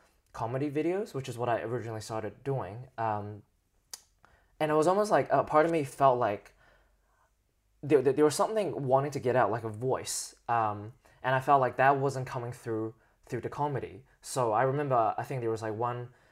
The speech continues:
video where I, I just started kind of expressing my opinion about something. And, um, in the beginning, I would be very, like, P C about it. Like, I wanna give the message in a way, you know, where I don't swear, everyone can accept it. It's, you know, it's coherent and it's articulate and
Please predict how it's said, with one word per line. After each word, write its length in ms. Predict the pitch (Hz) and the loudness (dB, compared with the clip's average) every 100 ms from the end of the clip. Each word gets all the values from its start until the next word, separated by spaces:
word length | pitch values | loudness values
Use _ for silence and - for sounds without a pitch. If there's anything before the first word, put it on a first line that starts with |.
| _ _ | _ _
video 340 | 131 131 120 | -2 2 2
where 300 | 107 110 107 | 0 0 -2
I, 140 | 107 107 | -2 -4
I 120 | 110 | -4
just 180 | 113 120 | -6 -6
started 280 | 123 120 120 | -4 -4 -4
kind 140 | 123 110 | -6 -8
of 80 | 107 | -8
expressing 520 | - - 131 123 117 | -6 -4 -4 -4 -4
my 200 | 107 104 | -4 -4
opinion 440 | 101 139 135 117 | -6 -6 -4 -6
about 240 | 101 104 - | -4 -6 -6
something. 480 | 110 95 95 98 101 _ _ _ _ - | -10 -10 -12 -14 -16 _ _ _ _ -8
And, 380 | 113 107 107 - | -6 -6 -8 -6
um, 340 | 107 104 101 107 | -4 -2 -4 -6
in 80 | 131 | -6
the 60 | |
beginning, 440 | 110 127 143 147 110 | -4 -2 -2 -4 -4
I 80 | 110 | -2
would 160 | 110 | -2
be 100 | 107 | -4
very, 320 | 104 117 120 135 | -4 -2 0 0
like, 320 | 110 95 - _ - | -2 -6 -14 _ -12
P 140 | 127 | -10
C 240 | - 139 135 | -6 -2 -2
about 320 | 95 85 87 | -4 -8 -10
it. 120 | 92 | -8
Like, 200 | 104 101 | -6 -2
I 80 | 120 | -2
wanna 260 | 120 117 | 0 -4
give 240 | 110 127 101 | -4 -6 -4
the 80 | 117 | -6
message 320 | 113 123 117 | -6 -8 -8
in 100 | 110 | -8
a 60 | |
way, 340 | 104 107 101 104 - - | -4 -2 -2 -6 -12 -14
you 60 | 127 | -6
know, 80 | 120 | -2
where 160 | 120 | 2
I 60 | 131 | 4
don't 180 | 165 180 | 4 2
swear, 420 | - 147 143 147 | 0 2 4 4
everyone 260 | 143 151 156 | 4 2 0
can 100 | 151 | -4
accept 440 | 131 - 123 - | -6 -4 -6 0
it. 120 | 135 123 | 0 0
It's, 200 | 113 139 | -2 -6
you 80 | |
know, 200 | 117 107 | -4 -2
it's 220 | 113 - - _ | -4 -6 -14 _
coherent 680 | - 139 147 151 160 165 - | 4 4 6 2 4 -2 -4
and 100 | 135 | -8
it's 100 | 120 | -6
articulate 640 | 117 - 143 - 143 143 - | -10 -10 -8 -4 0 0 -2
and 200 | 110 104 | -6 -12